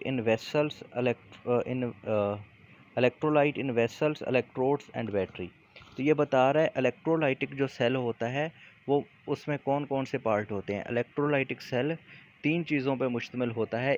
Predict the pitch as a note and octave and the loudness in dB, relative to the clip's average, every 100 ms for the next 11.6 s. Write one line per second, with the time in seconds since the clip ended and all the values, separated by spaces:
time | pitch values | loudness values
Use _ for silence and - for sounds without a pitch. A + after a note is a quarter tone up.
0 | - B2+ - - G#2+ - - C#3 D3+ D#3+ | 2 0 0 -2 -2 -4 -2 0 4 2
1 | F3+ F#3+ - - - _ A#2 C3 C3 B2+ | 0 -4 -8 -18 -20 _ -4 -2 -2 2
2 | C3 - A2+ A2 - C3+ D3+ E3+ E3+ - | 2 2 2 0 -2 0 2 2 -2 -12
3 | - B2+ B2 - D3 G3+ G3 _ - _ | -12 -8 -6 0 0 0 -6 _ -20 _
4 | - G#2+ A2 G2+ - G2+ F#2 - A#2+ C3 | -4 4 6 6 0 -8 -8 -4 -2 -2
5 | B2+ A#2 C#3 C3+ B2+ A#2 A2 A2 C3 E3 | -4 -4 -4 -4 -4 -2 0 0 0 -4
6 | - - _ - - C3 D3+ D#3 D#3 - | -10 -20 _ -8 2 4 4 2 -2 -4
7 | C#3+ - - D3+ F3 - D#3+ C3 B2 A#2 | -8 -10 0 2 2 -2 0 2 2 -2
8 | - B2+ A#2 A2+ G2+ - G#2+ G#2 C#3 C#3+ | -2 0 0 -2 -8 -4 -2 -2 -2 -2
9 | C#3 C3 A#2+ - C3 - A#2+ B2+ C3+ - | 0 0 0 -2 -6 -4 -4 0 0 0
10 | - A#2+ A2+ A#2+ A#2 A2+ A#2+ B2+ C#3+ C3 | -4 -2 -4 -2 -4 -4 -6 -4 -2 0
11 | A2 G#2 G2+ F#2 F#2+ F#2 | 0 0 0 0 -2 -6